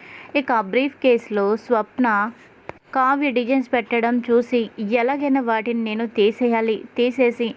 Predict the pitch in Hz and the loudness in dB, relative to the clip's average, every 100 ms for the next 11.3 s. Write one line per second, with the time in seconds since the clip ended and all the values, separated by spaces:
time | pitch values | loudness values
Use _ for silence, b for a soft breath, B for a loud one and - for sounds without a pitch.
0 | - 247 - 247 247 208 202 226 254 240 | -8 -8 -4 -2 -2 -2 -4 -4 -4 -4
1 | 226 226 226 220 214 - 233 233 - B | -2 -4 -4 -4 -6 -2 -2 0 -4 B
2 | B B B 269 269 294 277 254 247 220 | B B B -6 -2 0 2 0 -2 0
3 | 233 240 233 233 220 208 196 - 240 254 | 0 2 0 0 0 -2 -2 -4 0 2
4 | 285 285 254 247 285 294 254 240 240 240 | 4 4 4 2 4 4 4 0 -2 -2
5 | 240 214 - 262 233 208 B B B B | -4 -6 -2 0 0 -2 B B B B
6 | 240 262 220 262 320 277 285 247 - 214 | 2 2 2 2 2 4 2 -2 -6 -4
7 | 240 240 247 - - 247 262 262 220 233 | -2 -2 -6 -10 -6 0 2 2 2 0
8 | 226 226 226 _ B B B B - 320 | 0 -2 -2 _ B B B B -2 0
9 | 269 302 277 - - 226 262 285 269 254 | 4 2 0 -8 -4 -2 0 -2 0 2
10 | 262 233 - 240 254 226 269 226 214 - | 0 -2 -6 -4 -4 0 0 0 -2 -4
11 | 233 220 | -2 0